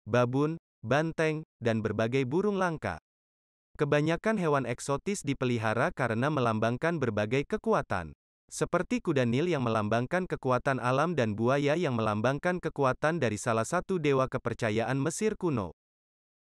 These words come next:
Pada era sekarang sebenarnya orang-orang sudah mengetahui bahwa satwa liar tidak direkomendasikan untuk dipelihara di rumah, namun nyatanya masih banyak orang yang memelihara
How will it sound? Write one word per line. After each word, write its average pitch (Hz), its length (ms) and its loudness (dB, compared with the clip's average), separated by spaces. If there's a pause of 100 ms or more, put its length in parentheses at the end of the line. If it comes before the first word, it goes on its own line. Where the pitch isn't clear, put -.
Pada 147 240 4
era 190 240 2
sekarang 160 480 0
sebenarnya 120 560 2
orang-orang 120 480 2
sudah 160 240 2
mengetahui 135 640 2
bahwa 107 320 2
satwa 175 400 0
liar 143 320 2
tidak 143 320 2
direkomendasikan 117 1040 0
untuk 131 240 -2
dipelihara 120 640 0
di 131 80 2
rumah, 135 480 0 (240)
namun 170 400 2
nyatanya 139 480 0
masih 127 240 -2
banyak 120 400 0
orang 151 320 0
yang 135 80 0
memelihara 113 560 0